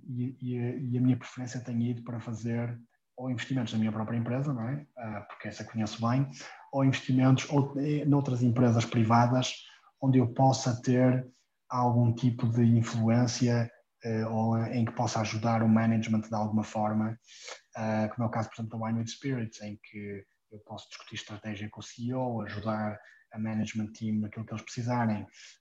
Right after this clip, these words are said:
ah, estar também informado sobre as últimas novidades. Ahm,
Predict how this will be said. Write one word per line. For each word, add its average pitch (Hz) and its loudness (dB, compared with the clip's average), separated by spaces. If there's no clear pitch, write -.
ah, 107 -6
estar 110 -8
também 110 -2
informado 107 -4
sobre 107 -6
as 104 -4
últimas 110 -4
novidades. 120 -2
Ahm, 110 -2